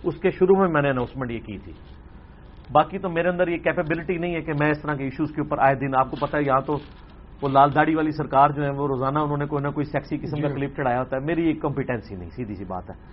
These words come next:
Speaker 1: میں نے ایک clip record کرا کے اس کو بند کر دیا تھا اس topic کو۔
Speaker 2: ٹھیک۔
Speaker 1: کیونکہ یہ transgenders کا جو ایشو ہے، ہیجڑوں والا اور مخنثین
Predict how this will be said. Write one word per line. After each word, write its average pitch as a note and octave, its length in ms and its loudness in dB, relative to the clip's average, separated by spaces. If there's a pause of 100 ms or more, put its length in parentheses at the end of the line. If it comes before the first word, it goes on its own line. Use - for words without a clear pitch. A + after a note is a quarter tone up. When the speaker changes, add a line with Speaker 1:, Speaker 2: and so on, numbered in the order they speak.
(220)
Speaker 1:
میں D#3 140 -2
نے E3 100 0
ایک E3 240 2
clip D3+ 200 0
record C#3 300 2
کرا C3+ 200 4
کے C#3+ 120 -2
اس B2+ 120 -6
کو C#3+ 100 -8
بند C#3 260 2
کر G2 200 -10
دیا F#2 140 -10
تھا G2 120 -14
اس - 120 -16
topic - 300 -14
کو۔ - 80 -18 (240)
Speaker 2:
ٹھیک۔ C3 240 -12 (500)
Speaker 1:
کیونکہ F#3+ 160 0
یہ A3 120 2
transgenders G3 1080 0
کا G3 120 2
جو F3+ 100 4
ایشو E3 340 2
ہے، D3 180 0 (1080)
ہیجڑوں D#3 480 0
والا D3 280 6 (840)
اور C3 180 -4
مخنثین D3 720 -4